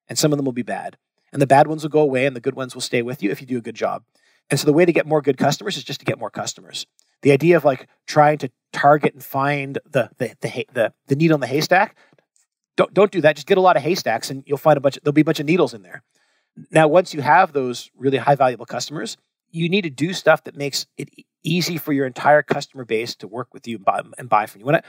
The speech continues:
when I say your good customers, I don't mean your top twenty percent, I mean your top eighty percent. Your bottom twenty percent are probably distracting you and getting in your way, but you need to make your service awesome for the eighty percent, not the twenty percent. If you focus on that twenty percent,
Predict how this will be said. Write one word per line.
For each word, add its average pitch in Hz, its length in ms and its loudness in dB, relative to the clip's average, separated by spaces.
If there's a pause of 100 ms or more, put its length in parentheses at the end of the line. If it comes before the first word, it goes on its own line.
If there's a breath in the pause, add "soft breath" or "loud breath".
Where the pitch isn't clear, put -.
when 165 100 2
I 196 40 4
say 190 120 2
your 151 120 -2
good 143 220 -6
customers, 127 320 -2
I 143 40 4
don't 175 100 0
mean 156 100 -10
your 127 60 -12
top 117 220 0
twenty 131 200 -10
percent, 160 300 -2
I 143 80 0
mean 143 160 -8
your 120 80 -10
top 120 260 0
eighty 113 200 -14
percent. - 340 -14 (200 loud breath)
Your 147 80 4
bottom 175 280 8
twenty 160 220 -6
percent 135 320 -6
are 120 80 -2
probably 123 480 0 (560 soft breath)
distracting 139 540 0
you 147 80 -10
and 123 80 -14
getting 127 180 -2
in 117 100 -16
your 101 100 -12
way, 123 320 2 (440 soft breath)
but - 260 0 (300)
you 147 140 0
need 170 160 4
to 160 120 2 (800)
make 151 220 4
your 151 80 2
service 143 420 0
awesome 131 340 2
for 123 120 -10
the 117 140 -10
eighty 139 180 -2
percent, 165 400 0
not 135 160 -2
the 143 60 -18
twenty 113 240 -10
percent. - 340 -10 (920)
If 147 160 4
you 156 80 2
focus 170 380 0
on 151 140 4
that 135 200 0
twenty 160 280 0
percent, 113 460 -2